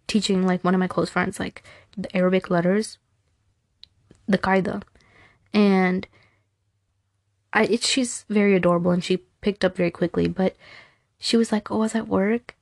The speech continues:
and I was, like, thinking of the letters in my head and, like, visualizing and saying them out." And I was like, "You see, like, look at where her mind is. Your mind, your heart, your thoughts." Remember that. This was a long E P. If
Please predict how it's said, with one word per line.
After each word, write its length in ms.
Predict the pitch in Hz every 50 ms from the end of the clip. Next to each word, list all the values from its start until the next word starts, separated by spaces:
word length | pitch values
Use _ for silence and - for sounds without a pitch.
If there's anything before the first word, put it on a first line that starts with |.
| _ -
and 120 | 202 180
I 80 | 190 196
was, 240 | 202 220 220 - 208
like, 300 | 196 196 190 - - _ _ _ _ -
thinking 300 | 190 180 180 - 196 196
of 80 | 190
the 80 | 190 190
letters 280 | 180 180 180 185 185
in 60 | 185 180
my 100 | 185 190
head 420 | 180 - - 175 175 190 214 - _ _ _ _ _ _ - _ _ _ -
and, 140 | 214 196 190
like, 200 | 190 180 180 -
visualizing 680 | - 190 180 202 185 - 196 190 185 175 180 180 - 180
and 120 | 180 180
saying 220 | - - 180 175 180
them 120 | 180 180
out." 260 | 180 180 - - - _ _ _ _ _ _ _ _ _ _ _ _
And 120 | - 208 220
I 20 |
was 120 | 247 254 -
like, 120 | 247 -
"You 80 | 254 254
see, 200 | - - 285 285
like, 160 | 277 269 -
look 160 | 262 269 262
at 120 | 302 277
where 160 | 240 240 233 220
her 120 | 220 208
mind 380 | 196 180 180 180 185 185 185 -
is. 280 | - - - - - - _ _ _ _ _ _ _ - -
Your 120 | 196 190
mind, 360 | 196 196 202 226 240 254 254
your 100 | 240 220
heart, 200 | 196 208 208 -
your 120 | 202 196 190
thoughts." 560 | - - - - - _ - - - - - - - - _ _ _ _ _ _ - _ -
Remember 340 | 202 196 202 196 185 185 -
that. 260 | - - - - - _ _ _ _ _ _ _ _ _ _ _ _ _ _ _ -
This 380 | - 262 359 - - - - _ _ _ -
was 100 | 214 208
a 60 | 214
long 440 | 202 196 180 170 165 185 208 226 220 -
E 120 | 190 175 -
P. 260 | - - 233 - - - _ _ _ _ _ _ _ _ _ -
If 160 | - 202 -